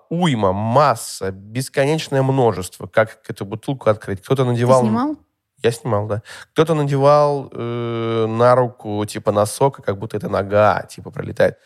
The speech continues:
Speaker 1: Кто-то действительно это делал ногой, потому что, ну, есть люди, которые так способны сделать, например, я. Вот. Э, есть, м, б-, было уйма разных вариантов, примеров. Ну, из самых ярких участников этого батла, этого челленджа, я бы, м,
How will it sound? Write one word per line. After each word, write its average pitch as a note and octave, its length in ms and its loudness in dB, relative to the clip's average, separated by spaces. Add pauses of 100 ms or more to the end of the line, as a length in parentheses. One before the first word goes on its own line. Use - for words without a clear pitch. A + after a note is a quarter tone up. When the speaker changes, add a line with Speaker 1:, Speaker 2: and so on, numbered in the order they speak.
(160)
Speaker 1:
Кто-то D3+ 300 2
действительно C#3 580 -4
это G#2 120 -4
делал G#2+ 300 0
ногой, A2+ 500 2
потому F#2 280 -6
что, - 180 -10
ну, G#2+ 80 -4
есть A#2 320 -4
люди, A#2 160 -8
которые - 300 -2
так - 140 -10
способны F#2 420 -4
сделать, F2+ 280 -8
например, F#2 300 -6
я. F2+ 180 -2 (300)
Вот. C3 380 4
Э, B2+ 320 4
есть, C#3+ 480 -8 (120)
м, C#3+ 140 -8
б-, C#3 200 -8
было D#3+ 240 0
уйма D#3+ 360 0
разных B2+ 460 2
вариантов, B2+ 600 0
примеров. B2 580 2 (140)
Ну, D3+ 120 2
из B2+ 140 -2
самых D3+ 280 2
ярких E3+ 540 -2 (160)
участников C#3 680 -2
этого C3 220 -2
батла, B2+ 520 2 (260)
этого A2 220 -6
челленджа, G#2+ 580 0 (340)
я A#2 220 4
бы, A2+ 480 0
м, - 400 -16